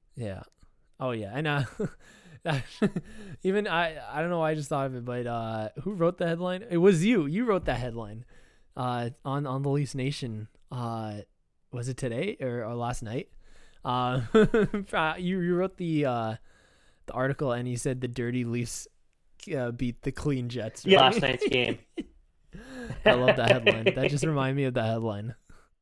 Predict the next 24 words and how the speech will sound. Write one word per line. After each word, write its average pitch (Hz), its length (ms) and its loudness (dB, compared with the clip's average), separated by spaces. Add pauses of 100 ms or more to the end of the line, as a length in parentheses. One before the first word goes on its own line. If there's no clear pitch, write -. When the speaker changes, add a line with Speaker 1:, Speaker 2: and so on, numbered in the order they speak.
(460)
Speaker 2:
Yeah, 127 240 6
no. 127 240 2 (640)
<laughs> 202 140 2
I, 185 220 12
I 180 180 10
just 190 220 0
thought 165 240 8
of 165 80 2
it, 160 140 6
like, 147 240 2
last 139 320 8
minute. 170 340 4
Like, 151 240 0
Speaker 1:
<laughs> - 0 -
Speaker 2:
I, 147 160 -2
I, 160 200 4
what 175 280 4
am 233 60 2
I 226 80 8
gonna 196 160 6
title 165 280 6
this, 143 220 0
uh, 135 380 8
this 139 240 -8